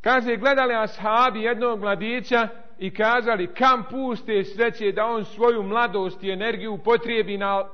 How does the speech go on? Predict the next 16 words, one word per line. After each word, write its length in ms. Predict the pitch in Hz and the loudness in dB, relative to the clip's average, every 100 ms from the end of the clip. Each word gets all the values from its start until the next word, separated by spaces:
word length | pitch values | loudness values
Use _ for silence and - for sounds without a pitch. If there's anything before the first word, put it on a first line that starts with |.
| - | -10
u 120 | 208 | -8
borbi 360 | 160 226 226 208 | 2 4 4 0
na 100 | 196 | -2
Allahovom 760 | 190 190 214 214 202 180 165 - | 0 2 4 6 4 2 -2 -6
putu. 400 | 175 185 - - - - - - - - - - - - | -4 -4 -6 -12 -14 -14 -14 -14 -14 -14 -14 -14 -12 2
Pa 80 | |
alejhi 300 | 185 226 262 | 4 4 2
salatu 480 | 214 233 254 262 247 | 2 4 6 6 6
vesselam 600 | 214 208 208 220 247 220 | 2 4 4 6 6 6
rekao, 520 | 214 247 247 214 196 - - - - - | 6 6 4 0 0 -2 -14 -16 -14 0
kad 140 | 165 | 2
je 100 | 190 | 2
čuo 340 | 190 254 233 196 | 2 4 6 6
to, 300 | 208 208 202 | 4 2 4
rekao 400 | 240 233 226 202 | 2 2 0 0
im, 260 | 196 185 | -2 -6